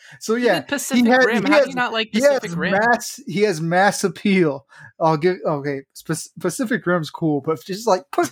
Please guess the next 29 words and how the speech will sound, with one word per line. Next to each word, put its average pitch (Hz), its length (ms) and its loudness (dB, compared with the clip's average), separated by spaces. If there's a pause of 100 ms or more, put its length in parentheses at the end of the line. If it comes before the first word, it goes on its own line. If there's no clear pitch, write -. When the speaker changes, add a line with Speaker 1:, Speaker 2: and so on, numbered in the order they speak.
(140)
Speaker 2:
<laughs> - 160 -6
Speaker 1:
giant 202 320 2
monsters 175 480 2
in 156 160 -2
front 170 140 -2
of 165 60 -8
my 156 160 0
face 156 440 -2 (340)
and 170 140 -2
I'll 165 200 4
probably 147 720 0
like 139 340 -6
it. 131 140 -14 (360)
But 175 200 -4
fuck - 360 -4
you. 175 200 4
He, 190 220 0
he 214 200 4
gets, 208 320 0
okay, 175 240 2
he 156 140 -2
gets 196 240 0
two 214 260 2
passes. 156 640 -2 (260)
Blade 185 340 0
two 208 280 2
and 175 100 -4
Pacific 160 480 -4
Rim. 147 240 -6